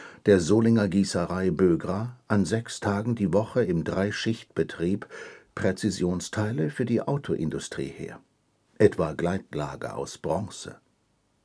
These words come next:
„Wir haben auf Blockfertigung umgestellt“, sagt Geschäftsführer Christian Schneider.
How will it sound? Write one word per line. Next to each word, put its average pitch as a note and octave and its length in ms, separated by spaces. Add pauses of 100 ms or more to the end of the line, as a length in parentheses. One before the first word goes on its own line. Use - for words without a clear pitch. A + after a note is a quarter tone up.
(440)
„Wir G2 260
haben B2+ 200
auf A2+ 200
Blockfertigung E2+ 840
umgestellt“, G2 760 (480)
sagt G#2 400
Geschäftsführer G2 920
Christian F2 560
Schneider. - 540